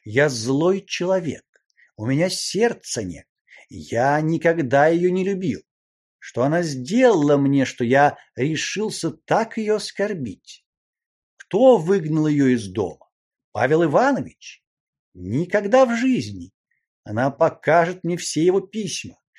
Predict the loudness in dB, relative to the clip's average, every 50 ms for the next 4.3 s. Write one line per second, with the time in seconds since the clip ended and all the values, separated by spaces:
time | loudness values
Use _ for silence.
0 | -20 -10 -4 -2 0 2 2 4 4 4 4 4 0 -4 -4 -4 -2 -2 -2 -2
1 | -2 -4 -4 0 2 2 4 4 4 4 2 2 2 2 2 2 2 2 2 2
2 | 0 -2 -6 -14 -20 -20 -20 _ -20 -12 -4 -2 0 0 0 0 0 0 2 2
3 | 2 4 4 4 4 4 4 2 2 0 0 0 0 0 2 2 0 0 -2 -8
4 | -16 -18 -18 -20 _